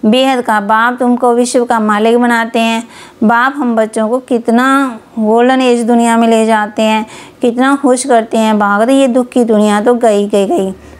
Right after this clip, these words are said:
अब हमने सुख की दुनिया में जाना है ना। बाप कहते अगर सदा सुख होता तो फिर ये कहना चाहिए ना कि हाँ सदा सुख है। अगर सदा सुख होता तो क्यों कहते ये कांग विष्टा सम्मान है थोड़े time के लिए।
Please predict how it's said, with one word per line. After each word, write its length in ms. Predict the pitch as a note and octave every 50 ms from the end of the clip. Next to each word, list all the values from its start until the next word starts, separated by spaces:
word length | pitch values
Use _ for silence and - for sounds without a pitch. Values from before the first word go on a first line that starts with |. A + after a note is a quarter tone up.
| - - -
अब 220 | B3 A3 A3 A3
हमने 360 | B3 A#3+ A3+ G#3+ A3 B3 C4+ - - - - -
सुख 300 | - - - C#4+ C4+ C4+
की 160 | - D4 C#4
दुनिया 340 | A#3+ B3 A#3+ A#3 A3+ A3 G#3+
में 180 | G#3+ A3 G#3+
जाना 360 | G3+ B3+ G3 G3 G3 G3+ G#3 G3+
है 160 | G3 F#3+ F#3+
ना। 180 | G#3 A#3 A#3+ A#3+ - - - - - - - - - - - - - - - - - - - - - - - - - - -
बाप 260 | B3+ A#3+ A#3+ B3 C4 C#4
कहते 140 | D4+ D#4
अगर 160 | F#4 F4 F#4+ F#4+
सदा 360 | - - C#4 B3 C4 D4 E4
सुख 280 | D4+ - D#4 C4+ -
होता 360 | C#4 C4 B3 B3 A3 G3 F#3+ - - - - - -
तो 80 | - C4
फिर 80 | C#4
ये 220 | D#4 D4 C#4+ D4+ D#4
कहना 280 | D4+ D4+ D4 D4 D4+
चाहिए 340 | D4+ D4+ C4+ B3 B3 B3+ C4+
ना 180 | C#4+ D#4 D#4 D4
कि 120 | C#4+ B3+
हाँ 160 | A#3 A3+ A#3
सदा 280 | A#3 - C4 B3+ C4 C4+
सुख 220 | C4+ C#4 C4 B3+
है। 160 | B3+ B3 A#3+ B3 - _ -
अगर 200 | C4 A#3+ C4 C#4+
सदा 300 | C#4 - B3 B3 C#4 D4+
सुख 220 | D4 - D4 C#4
होता 300 | C#4 B3+ A#3 A3+ A#3 A3+
तो 120 | A#3 C#4+ C#4
क्यों 220 | - C#4+ D4 D4
कहते 220 | D4 C4+ B3 C4
ये 160 | C4 B3+ C4 B3
कांग 300 | B3+ A#3 G#3+ G#3+ G#3+ A3
विष्टा 260 | G#3+ A3 - C4+ B3
सम्मान 400 | B3 - B3 A#3+ A#3 A#3 A3+ A3+
है 100 | A3+ A3+
थोड़े 300 | A3+ - - A3+ A3+ A3+
time 300 | A3+ A#3+ A3+ A3+ A3+ A3+
के 160 | A3+ A3+ G#3+
लिए। 320 | G#3+ G#3+ G#3+ G#3 G3+ G#3+